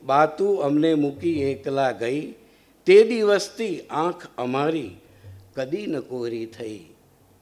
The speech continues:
ભીની આંખો લઈ બંધ બારણા બારી જેવા સગપણ વચ્ચે જીવીએ,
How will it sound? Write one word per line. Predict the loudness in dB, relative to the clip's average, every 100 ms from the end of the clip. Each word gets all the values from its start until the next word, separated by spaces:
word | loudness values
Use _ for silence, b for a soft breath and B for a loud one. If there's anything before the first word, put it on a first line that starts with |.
| _ _ _ _ -12
ભીની | -6 -4 -2 -2
આંખો | -4 -6 -10 -10 -10
લઈ | -12 -16 -20 -20 _ _ _ b b b b b 0
બંધ | 6 6 6 2
બારણા | 4 6 6 6 6 4 4
બારી | 4 4 4 0 -2
જેવા | 2 4 4 2
સગપણ | 0 -6 -8 -8 -4 -4
વચ્ચે | -4 -8 -8 -10
જીવીએ, | -8 -10 -10 -14 -18